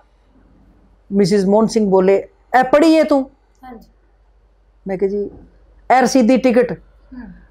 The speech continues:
Speaker 1: "ਮਰ ਗਈ ਨਹੀਂ, ਪ੍ਰੋਫੈਸਰ ਹੋਰੀ ਰੋਂਦੇ ਸਾਰੀ ਉਮਰ, ਵੇਖ ਉਸ ਰੰਨ ਨੇ ਕੀ ਲਿਖਿਆ ਈ।"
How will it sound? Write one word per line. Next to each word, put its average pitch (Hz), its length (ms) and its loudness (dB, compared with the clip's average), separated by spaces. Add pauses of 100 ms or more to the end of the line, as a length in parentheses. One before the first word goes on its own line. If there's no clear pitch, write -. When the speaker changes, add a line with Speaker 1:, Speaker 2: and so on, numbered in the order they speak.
Speaker 1:
"ਮਰ 247 180 6
ਗਈ 285 220 4
ਨਹੀਂ, 294 120 4
ਪ੍ਰੋਫੈਸਰ 269 500 0
ਹੋਰੀ 254 220 4
ਰੋਂਦੇ 247 320 2
ਸਾਰੀ 240 420 0
ਉਮਰ, 269 440 2 (760)
ਵੇਖ 302 240 2
ਉਸ 285 180 2
ਰੰਨ 233 320 4
ਨੇ 247 120 2
ਕੀ 269 220 0
ਲਿਖਿਆ 247 420 0
ਈ।" 180 180 0